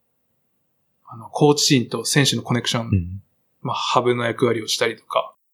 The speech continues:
Speaker 1: ヘッドコーチとコーチのハブの役割をしたりとか、
Speaker 2: いや。
Speaker 1: いろんなその辺も、あの、アナリストの働く場っていうのがあって、
Speaker 2: うん。
Speaker 1: まあ、多分それは結構エーアイ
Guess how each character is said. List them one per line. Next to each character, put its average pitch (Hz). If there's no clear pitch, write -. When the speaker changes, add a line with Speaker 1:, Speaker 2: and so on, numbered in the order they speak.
Speaker 1:
ヘ -
ッ -
ド 156
コ 156
ー 147
チ -
と 120
コ -
ー 135
チ 135
の 113
ハ -
ブ 120
の 117
役 113
割 104
を -
し -
た 127
り 113
と 104
か、 -
Speaker 2:
い -
や。 -
Speaker 1:
い -
ろ 170
ん -
な 175
そ -
の 160
辺 156
も、 143
あ 123
の、 117
ア 120
ナ 131
リ 127
ス -
ト 123
の 113
働 123
く 127
場 123
っ -
て 127
い -
う 113
の 113
が 117
あ 117
っ -
て、 -
Speaker 2:
う 104
ん。 90
Speaker 1:
ま 147
あ、 -
多 143
分 139
そ 165
れ 175
は 175
結 160
構 123
エ 120
ー 139
ア 143
イ 117